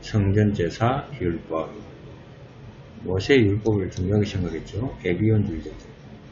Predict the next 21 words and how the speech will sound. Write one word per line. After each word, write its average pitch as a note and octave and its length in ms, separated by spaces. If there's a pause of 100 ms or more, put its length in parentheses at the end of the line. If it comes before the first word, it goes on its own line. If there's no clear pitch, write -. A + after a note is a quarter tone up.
(400)
유대 A#2+ 480
그리스도인들. D#2+ 720 (1900)
삼십팔 - 800
번 C#3+ 120
문제입니다. F2+ 920 (580)
예수는 C3 460
인류의 C#3 440
위대한 C3 280
스승이며 A2 920
구원은 C3+ 380
자기 C3+ 300
노력으로 C3 580
얻는 G2+ 260
것이라고 G#2 400
하는 F#2+ 240
모든 B2+ 300
사상의 E3 440
원조가 A2+ 540
된 G#2 200
이단은 F#2 580 (520)
에비온주의입니다. C#3+ 1400